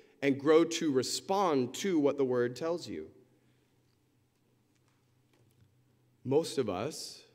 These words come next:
I dare say, have at least one physical Bible on the shelf at home. Perhaps you're holding it right now.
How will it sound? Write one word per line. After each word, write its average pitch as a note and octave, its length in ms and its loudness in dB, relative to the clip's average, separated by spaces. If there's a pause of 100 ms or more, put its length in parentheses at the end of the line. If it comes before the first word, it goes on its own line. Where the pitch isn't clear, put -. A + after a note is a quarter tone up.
(460)
I G#2+ 120 -4
dare G#2 260 0
say, G2+ 480 -4 (720)
have B2+ 240 -4
at B2+ 160 0
least D#3 520 -6
one C3 380 2
physical C3 560 -2
Bible G2 500 -4
on G2 160 -6
the G2 80 -6
shelf F2 360 -10
at F2+ 100 -10
home. F#2 320 -16 (160)
Perhaps - 260 -12
you're - 120 -14
holding F#2+ 260 -6
it F2 100 -10
right E2+ 220 -10
now. F2+ 160 -10